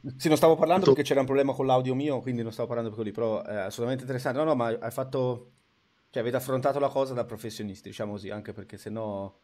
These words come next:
Speaker 1: non riesci a ottenere quel risultato, anche se per voi
Speaker 2: No.
Speaker 1: è semplice fare quella cosa là,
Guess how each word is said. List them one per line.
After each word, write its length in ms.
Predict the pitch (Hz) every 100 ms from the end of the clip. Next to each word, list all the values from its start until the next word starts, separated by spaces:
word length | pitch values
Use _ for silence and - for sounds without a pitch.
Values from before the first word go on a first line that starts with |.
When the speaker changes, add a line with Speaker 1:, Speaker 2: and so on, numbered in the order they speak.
| _ _
Speaker 1:
non 100 | -
riesci 200 | 110 107
a 40 | 104
ottenere 420 | 107 107 104 104
quel 180 | 117 110
risultato, 460 | 107 107 107 104 -
anche 240 | 131 135
se 180 | 127 113
per 160 | - 104
voi 200 | 120 113
Speaker 2:
No. 60 |
Speaker 1:
è 20 |
semplice 360 | 104 117 110 107
fare 160 | 110 101
quella 180 | 104
cosa 120 | 101 104
là, 260 | 135 170